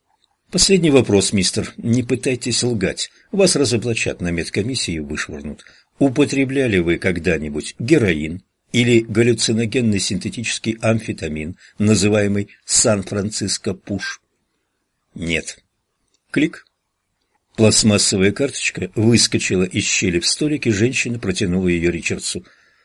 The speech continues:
"Не потеряй, здоровяк. Если потеряешь, придётся возвращаться сюда на следующей неделе".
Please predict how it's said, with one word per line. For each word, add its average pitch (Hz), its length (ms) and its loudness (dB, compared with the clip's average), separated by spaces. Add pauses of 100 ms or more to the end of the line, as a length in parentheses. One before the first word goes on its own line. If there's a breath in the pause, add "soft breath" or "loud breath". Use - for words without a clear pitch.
(320 soft breath)
"Не 113 220 6
потеряй, 127 600 2 (180)
здоровяк. 82 800 -6 (100)
Если 127 260 0
потеряешь, 127 640 -2
придётся 107 420 -4
возвращаться 101 600 -4
сюда 78 420 -4 (220 soft breath)
на 104 160 2
следующей 73 640 -4
неделе". 110 440 -8